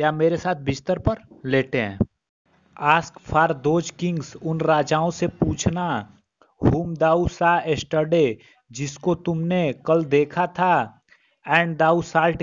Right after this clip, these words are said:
hear, या जिनके बारे में तुमने सुना है, तो तुम्हें पता चलेगा।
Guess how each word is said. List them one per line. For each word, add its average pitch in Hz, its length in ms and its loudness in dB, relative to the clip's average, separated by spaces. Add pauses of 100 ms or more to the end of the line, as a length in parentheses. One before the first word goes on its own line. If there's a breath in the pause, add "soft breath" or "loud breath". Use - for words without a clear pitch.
hear, 160 320 2 (400 soft breath)
या 160 160 4
जिनके 147 440 -4
बारे 156 320 2
में 180 160 -4
तुमने 160 400 -2
सुना 165 420 -2
है, 165 340 2 (680 soft breath)
तो 165 60 -4
तुम्हें 160 300 -2
पता 165 320 2
चलेगा। 170 760 2